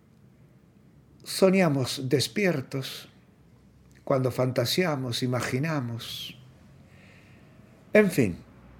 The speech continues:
es muy difícil poder consensuar lo que somos los humanos. Creemos saber mucho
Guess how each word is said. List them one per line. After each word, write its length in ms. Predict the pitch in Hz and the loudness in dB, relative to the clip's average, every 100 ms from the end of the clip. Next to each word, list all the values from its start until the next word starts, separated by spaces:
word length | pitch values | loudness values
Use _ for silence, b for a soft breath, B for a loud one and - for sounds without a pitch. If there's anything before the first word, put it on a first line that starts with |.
| - - - - - - - - - | -20 -20 -20 -20 -20 -20 -20 -2 4
es 100 | 185 | 6
muy 160 | 196 | 8
difícil 840 | 196 180 - 165 - 139 123 113 - - - - - - - - | 8 6 6 4 4 2 4 2 -2 -10 -20 -20 -20 -20 -4 8
poder 340 | 156 165 180 | 10 10 8
consensuar 920 | 170 147 131 127 120 160 151 98 90 - - - - - - - - - - - - - b b b b b b b b - - | 6 2 2 -4 -2 0 0 0 -4 -12 -20 -20 -20 -20 -20 -20 -20 -20 -20 -20 -20 -20 b b b b b b b b -20 -4
lo 180 | 143 143 | 4 4
que 120 | 143 | 4
somos 460 | 135 160 151 139 - | 2 2 2 0 0
los 280 | 131 113 - | 0 0 -2
humanos. 540 | 101 87 - - - - | -2 -2 -6 -10 -4 4
Creemos 640 | 151 165 196 131 92 90 | 8 10 10 8 0 -2
saber 400 | - 135 156 135 | 2 4 2 2
mucho 440 | 143 180 170 - | 2 2 0 -8